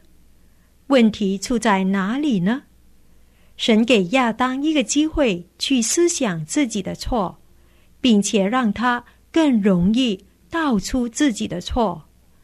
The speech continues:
所以神说：“莫非你吃了那树上的果子吗？”神当然知道亚当吃了那果子，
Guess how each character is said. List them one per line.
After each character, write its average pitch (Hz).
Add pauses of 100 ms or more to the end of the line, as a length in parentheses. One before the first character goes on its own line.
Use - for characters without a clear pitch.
(500)
所 214
以 233
神 185
说 285 (400)
：“莫 269
非 339 (120)
你 220
吃 -
了 240
那 302
树 311
上 269
的 226
果 190
子 247
吗？” 302 (1040)
神 202
当 240
然 208
知 240
道 202
亚 269
当 254
吃 -
了 220
那 240
果 202
子， 202